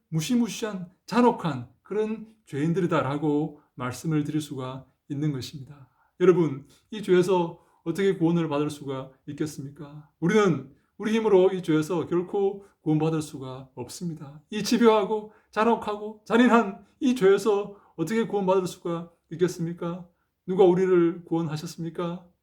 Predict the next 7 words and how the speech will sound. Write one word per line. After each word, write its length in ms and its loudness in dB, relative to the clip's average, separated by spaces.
예수 600 -4
그리스도께서 760 -4
이 120 0
땅에 180 4
오셔서 640 -4
십자가를 500 -2
지시고 500 -4